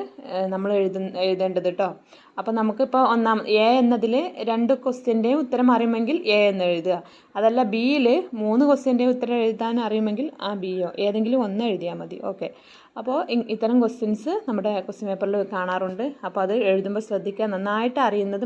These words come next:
മാത്രം ഉത്തരം എഴുതുക കേട്ടോ. അപ്പോൾ ഇത് ചോദ്യം നോക്കൂ. ഒരു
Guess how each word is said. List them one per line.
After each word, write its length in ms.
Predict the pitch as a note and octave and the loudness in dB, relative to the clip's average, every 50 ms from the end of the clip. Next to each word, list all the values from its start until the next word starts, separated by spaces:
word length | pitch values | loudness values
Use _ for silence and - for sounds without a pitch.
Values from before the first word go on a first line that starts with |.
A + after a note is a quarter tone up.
| A3+ G3+ | -2 -4
മാത്രം 280 | F3+ F3 F3 - C4+ F4+ D4+ A3+ | -4 -6 -6 -8 -8 -8 -8 -10
ഉത്തരം 240 | - - - F3 D#3+ | -10 -8 -6 -6 -4
എഴുതുക 240 | D#3 D3 D3+ D3+ D3+ | -6 -6 -6 -6 -6
കേട്ടോ. 180 | D3+ G#3+ F#3+ D3+ - - _ _ - - _ _ _ _ _ _ - | -6 -6 -6 -6 -8 -12 _ _ -20 -20 _ _ _ _ _ _ -8
അപ്പോൾ 120 | D#4 D#4 F4 F4 | -4 -2 -2 -2
ഇത് 60 | D4+ C#4+ - | -2 0 4
ചോദ്യം 240 | D4+ C4+ C#4 C4+ B3+ B3+ | 4 4 6 6 4 4
നോക്കൂ. 240 | A3+ - - A3 A3 A3+ A3 - - _ _ _ _ _ _ _ _ _ _ _ _ _ _ _ _ _ _ _ _ - D#4 | 2 2 0 0 0 0 -2 -6 -12 _ _ _ _ _ _ _ _ _ _ _ _ _ _ _ _ _ _ _ _ -4 -2
ഒരു 120 | E4+ F4+ | 0 2